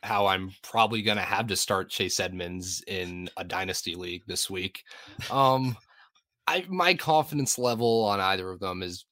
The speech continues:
pretty low, but I would rather be starting them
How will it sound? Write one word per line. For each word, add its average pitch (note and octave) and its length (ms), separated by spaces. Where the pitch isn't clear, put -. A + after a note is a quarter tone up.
pretty G#2+ 340
low, F#2+ 540
but F#2+ 220
I A2 340
would A2+ 240
rather A2+ 440
be G#2+ 160
starting G2+ 500
them F#2+ 500